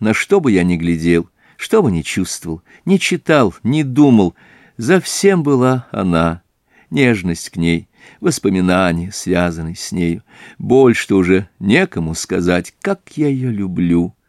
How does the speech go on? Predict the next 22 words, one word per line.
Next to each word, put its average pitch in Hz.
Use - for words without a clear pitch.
и 101
сколько -
на 151
свете 127
прекрасного, 95
наслаждаться 95
которым 123
мы 113
могли 107
бы 98
вместе. 92
Про 139
ночь 110
же 90
и 90
говорить 92
нечего, 92
тут -
она 101
владела 98
мною 98
всецело. 98